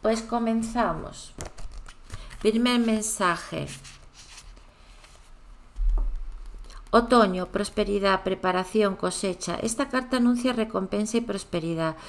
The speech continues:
Serás premiado por los proyectos en los que has estado trabajando. Recogerás el beneficio de tus objetivos y cosecharás el fruto de tus esfuerzos. Verás cómo ahora la prosperidad fluye a tu encuentro.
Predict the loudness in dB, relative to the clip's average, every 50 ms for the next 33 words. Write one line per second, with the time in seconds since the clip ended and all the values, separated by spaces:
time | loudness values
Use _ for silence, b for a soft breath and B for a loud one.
0 | B B B -6 -2 0 2 2 2 0 -2 -2 -2 0 2 4 4 4 4 2
1 | 0 0 -2 -2 -4 -4 -6 -6 -4 -2 -2 -2 -2 -2 -4 -6 -6 -4 -4 -4
2 | -4 -6 -8 -8 -6 -6 -6 -4 -4 -6 -6 -4 -2 0 0 0 -2 -2 -2 -2
3 | 0 -2 -2 -4 -2 2 4 4 4 4 2 0 -2 -4 -4 B B B B B
4 | B B -6 -4 -4 0 0 0 2 2 2 4 4 4 4 2 2 2 4 4
5 | 4 4 2 2 0 0 0 2 4 4 4 4 2 0 -2 -6 -6 -6 -6 -6
6 | -4 -4 -6 -4 -2 -2 -2 0 0 -2 -2 -2 -4 -4 -4 -6 -4 -6 -8 -8
7 | -6 -4 0 4 4 4 4 2 -2 B B B B B 0 2 2 2 2 0
8 | 0 0 0 2 4 4 6 6 4 4 2 -2 -4 -4 -6 -8 -8 -4 0 0
9 | 0 0 0 -4 -6 -8 -8 -8 B B B B B B B B B 2 4 6
10 | 6 6 4 2 0 0 2 2 4 6 6 6 6 6 6 6 4 4 4 2
11 | 0 -4 -8 -6 -8 -6 -6 -6 -4 -2 2 2 2 2 0 -4 B B B B
12 | B B -2 2 4 6 6 6 6 4 2 0 0 -2 -4 -6 -4 -4 -6 -6
13 | -6 -6 -8 -6 0 2 2 2 2 0 -4 -8 -8 -8 -10 -10